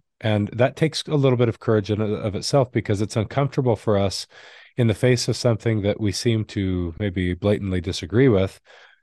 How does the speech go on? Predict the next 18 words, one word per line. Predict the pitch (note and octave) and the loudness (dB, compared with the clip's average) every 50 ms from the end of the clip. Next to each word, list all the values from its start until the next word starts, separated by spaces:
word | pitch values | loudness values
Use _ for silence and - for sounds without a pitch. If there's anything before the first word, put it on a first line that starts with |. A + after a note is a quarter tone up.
| _ _ _ _ - | _ _ _ _ -14
to | - - | -12 -8
say, | - - - C3 A#2+ | -4 0 2 2 4
"What | A#2 A#2 A#2+ | 4 4 4
do | A#2+ | 4
you | A#2 A2 | 2 2
mean | A2 A2+ A#2+ A#2+ A2 | 2 2 2 0 0
by | G#2 G2 F2+ | 0 -2 -2
that?" | E2+ F2 E2 D#2+ - - - _ _ _ _ _ _ _ _ _ _ _ _ _ _ _ _ _ _ | -4 -6 -8 -10 -12 -14 -20 _ _ _ _ _ _ _ _ _ _ _ _ _ _ _ _ _ _
And, | - A#2+ A2 A2+ | -2 0 0 2
and | A#2+ - A#2 A2 | 2 2 2 2
then | A2 A2 G#2+ | 2 2 2
let | G#2+ A#2 - B2 | 2 2 0 0
them | B2 A#2 G#2 | 0 -2 -2
talk | - - C3+ C3 B2 A#2+ - | -2 0 0 0 0 0 -2
a | A#2 | -4
little | G2 F#2+ F#2 E2+ | -2 -2 -2 -2
bit | F#2+ G2 - | -2 -4 -2
more, | G2+ G2 F#2 F#2 F#2 G#2 A#2 - | -2 -2 0 2 2 2 0 -2